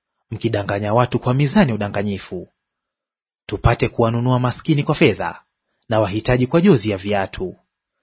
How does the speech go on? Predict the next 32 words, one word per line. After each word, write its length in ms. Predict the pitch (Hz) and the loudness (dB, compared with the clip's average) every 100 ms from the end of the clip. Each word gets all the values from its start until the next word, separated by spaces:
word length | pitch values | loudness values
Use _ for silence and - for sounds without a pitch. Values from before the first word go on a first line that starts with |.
| _ | _
na 100 | 110 | -8
kuziuza 500 | - 104 107 113 117 | -4 -6 -2 0 0
takataka 480 | - - 117 135 135 | -2 -2 -2 -2 0
za 140 | 143 143 | -2 2
ngano." 440 | 147 95 90 - _ _ _ _ _ _ _ _ _ - | 2 2 -4 -12 _ _ _ _ _ _ _ _ _ 0
Bwana 320 | 110 117 110 | 2 2 0
ameapa 420 | 113 117 117 117 | 0 0 0 0
kwa 140 | - - | -4 -2
fahari 340 | 156 185 113 | 4 4 2
ya 60 | 92 | -2
Yakobo, 600 | - 131 123 117 113 _ _ _ _ _ _ _ | 2 4 4 2 -2 _ _ _ _ _ _ _
"Hakika 400 | 107 - 151 151 | -6 -2 -2 0
sitazisahau 720 | 226 196 113 110 107 - 95 | 0 0 0 -2 -4 -4 -2
kamwe 520 | - 135 127 120 113 _ _ _ _ | 2 2 4 -2 -4 _ _ _ _
kazi 300 | 113 104 110 | -8 -4 -2
zao 240 | 120 131 | 2 2
hata 300 | 127 208 - | 4 0 0
mojawapo." 760 | 110 104 101 101 92 92 90 - _ _ _ _ _ _ | -4 -2 0 0 0 -6 -8 -12 _ _ _ _ _ _
Kwa 120 | 208 | 4
ajili 280 | 147 120 101 | 4 2 -2
ya 80 | 95 | 0
hayo, 480 | 117 175 98 - - _ _ _ _ 185 | 2 4 2 -4 -18 _ _ _ _ 4
je, 380 | 156 92 - _ _ _ | 4 4 -6 _ _ _
haitatetemeka 800 | 240 196 120 107 110 101 - 143 | 4 4 2 -2 -4 -6 -2 0
nchi 420 | 180 - 175 - _ _ _ _ | 2 0 -6 -16 _ _ _ _
na 140 | 110 - | -4 0
kuomboleza 560 | 135 131 170 214 127 | 0 4 6 6 4
kila 260 | - 139 139 | -2 -2 -2
mtu 180 | - 104 | -2 -4
akaye 320 | - 107 101 | 0 0 0
ndani 240 | 92 95 | -4 -2
yake? 520 | 117 147 151 82 - | 0 2 0 -2 -8